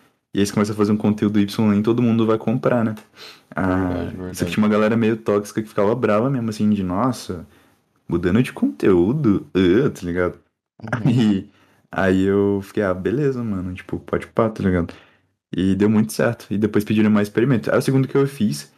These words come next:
Speaker 1: tipo, o primeiro eu contei a história que aconteceu, a história que a gente criou, né, tipo, dentro do servidor, viveu. E na seg-, no segundo experimento eu queria contar uma história. Só que o problema de tentar contar uma história com, que envolve outras pessoas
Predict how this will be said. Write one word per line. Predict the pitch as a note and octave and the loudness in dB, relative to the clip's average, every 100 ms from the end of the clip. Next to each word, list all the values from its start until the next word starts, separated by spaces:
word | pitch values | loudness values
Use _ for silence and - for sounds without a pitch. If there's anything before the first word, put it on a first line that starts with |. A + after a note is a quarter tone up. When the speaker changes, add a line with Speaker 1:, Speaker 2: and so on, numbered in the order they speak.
| _ _ | _ _
Speaker 1:
tipo, | - A#2+ | -4 -2
o | |
primeiro | A#2 B2+ B2 C#3 E3+ - - _ | 0 2 2 2 2 -2 -10 _
eu | G#2 A#2+ | 0 0
contei | A#2 B2+ B2 A#2 C3+ | 0 -2 0 2 2
a | |
história | D#3+ C3+ B2+ | 2 0 0
que | C3 | 0
aconteceu, | A#2+ A#2+ A2 A2+ - G#2 | -2 -2 -2 -4 -2 -2
a | A#2+ | -2
história | - G#2 G#2+ | -2 -2 0
que | |
a | G#2 | 0
gente | G2+ - | 0 -4
criou, | - A2 F#2+ G#2 | -6 -2 0 0
né, | A#2+ | -2
tipo, | G2 - G2 | -6 -6 -4
dentro | G2 G2 | -4 -6
do | - | -4
servidor, | G2 F#2 F#2+ F2 - | -4 -4 -2 -2 -2
viveu. | G2 F#2+ F#2 F#2 C#3 - _ _ _ _ - | -4 -2 2 2 2 -2 _ _ _ _ -4
E | G#2 | 2
na | G#2+ | 2
seg-, | G#2+ G#2 | 2 2
no | - | 2
segundo | A2 A2+ | 2 2
experimento | C3+ A2+ G#2+ | 2 2 2
eu | A2 | 0
queria | A#2 A2+ | 0 2
contar | A2 A2+ G#2 | 0 0 0
uma | A#2 | 2
história. | C#3+ - A2 F#2+ F#2 _ _ _ _ | 0 -2 -2 -2 -4 _ _ _ _
Só | - | -2
que | G#2+ | 0
o | |
problema | D3 C#3+ | 2 2
de | C#3+ | 2
tentar | B2+ A#2+ | 0 0
contar | A#2+ A2+ | 0 0
uma | A2+ A2+ | 0 -2
história | - G#2+ G#2+ G#2 | -2 0 2 0
com, | G#2 G#2 G#2 G2+ | 0 -2 -2 -2
que | - | 0
envolve | G#2 G#2 | 2 2
outras | A2 A2+ - | 0 -2 -2
pessoas | G#2 - F#2+ B2+ A2 | -4 -2 0 0 0